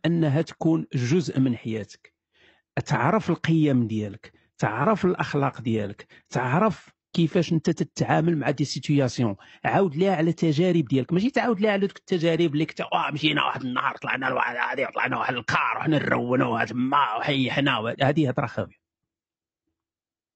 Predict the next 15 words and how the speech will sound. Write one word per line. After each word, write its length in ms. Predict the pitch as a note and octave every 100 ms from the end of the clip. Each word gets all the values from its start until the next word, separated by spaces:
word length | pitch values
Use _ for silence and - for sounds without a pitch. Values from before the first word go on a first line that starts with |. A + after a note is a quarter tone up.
| _ -
هذا 120 | C#3
تخربيق، 380 | B2 C#3 B2+ G#2+ - _ _ _
هذا 260 | B2+ C3+ G3+
تتبدا 300 | E3+ B2+ C#3
تقولوا 460 | A#2+ C#3 C#3 E3+ - C#3+
الا 120 | C3+
كنتي 220 | - -
مع 80 | A#2
شي 120 | -
دري. 320 | - - G2 _ _ _ _ _ _ _ _ _ _ _ _ _ _ _
عاود 300 | B2+ C#3+ D3+
ليها 160 | E3
على 180 | C#3+ C3+
شكون 520 | - - - A#3+ F#3
نتايا 460 | C3+ C3+ A2+ F#2+ -